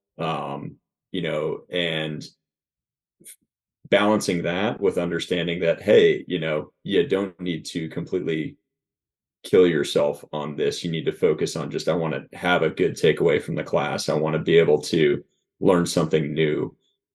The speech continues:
And the focus on learning as opposed to, "Okay, I need to go,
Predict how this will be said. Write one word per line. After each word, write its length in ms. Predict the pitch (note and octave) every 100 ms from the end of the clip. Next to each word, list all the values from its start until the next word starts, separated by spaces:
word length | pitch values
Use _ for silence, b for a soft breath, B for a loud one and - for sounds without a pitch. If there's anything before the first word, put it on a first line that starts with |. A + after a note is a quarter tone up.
| -
And 480 | F2+ E2 D2+ D2 - -
the 120 | F#2
focus 420 | - G2 G#2 -
on 200 | E2+ D#2
learning 340 | D#2+ D#2+ D#2
as 140 | D#2 D#2
opposed 440 | - D#2+ D#2 -
to, 300 | E2 D2 D2+ -
"Okay, 240 | F2+ E2+
I 80 | E2
need 180 | F2 E2
to 100 | F2
go, 380 | E2 D2+ D2+